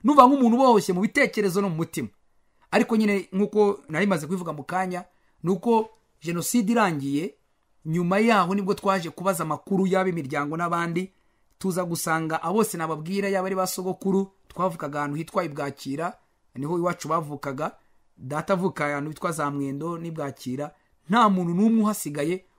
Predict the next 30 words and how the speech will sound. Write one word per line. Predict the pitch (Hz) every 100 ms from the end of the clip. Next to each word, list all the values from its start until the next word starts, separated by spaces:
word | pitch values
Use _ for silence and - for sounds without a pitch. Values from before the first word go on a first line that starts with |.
| _
uretse | 165 214 220 - 214
abana | 175 190 170 147
babiri | 139 143
gusa | 143
baje | 165 170
kurokoka, | 151 175 180 151 - 175 - _ _
nabo | 170 226
biciwe | 233 - 185
no | 190
mu, | 190 175 -
n'urugendo | 254 214 190 175
rurerure | 165 165
bakoze, | 196 196 165 135 185 - _ _ _ 165
rwaje | 165 220 185
gutuma | 165 - 196 196
babasha | 170 -
kurokoka | - 180 165 143 - 165 -
muri | 160 165
icyo | 135
gihe. | 120 - - _ _ _ _ _ - - _ _ _ _ _
Ndebye | 165 285 277 165 202
rero | 254
ukuntu | - - 185 170 175 - _ _ _ 165
mbuze | 147 214 170 240 - _ _ _ _ -
umuryango | 175 180 156 165 156 165
wanjye, | 160 151 151 -
abantu | 156 160
bageze | 156 180 185 247
mu | 214
ijana | 180 120 139 127 151